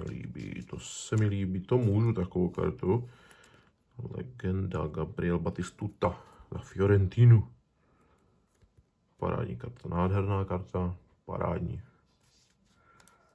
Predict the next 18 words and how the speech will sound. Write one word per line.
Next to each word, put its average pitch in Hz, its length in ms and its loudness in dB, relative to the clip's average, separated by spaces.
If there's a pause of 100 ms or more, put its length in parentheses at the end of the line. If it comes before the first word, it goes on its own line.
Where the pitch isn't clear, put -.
(1000)
No, 87 600 0 (840)
tak - 120 -10
když 90 180 -8
se - 80 -6
na 87 60 -2
to - 60 -10
tak 82 180 -2
dívám, 87 420 0
tak 95 160 -2 (1160)
myslím, - 240 -10
že 95 200 -2 (4000)
karty - 260 -8
nádherný, 92 800 0 (160)
trefené 90 440 -2
i 90 140 -6
velice 92 460 -4
pěkné 120 320 0
jména. 90 400 0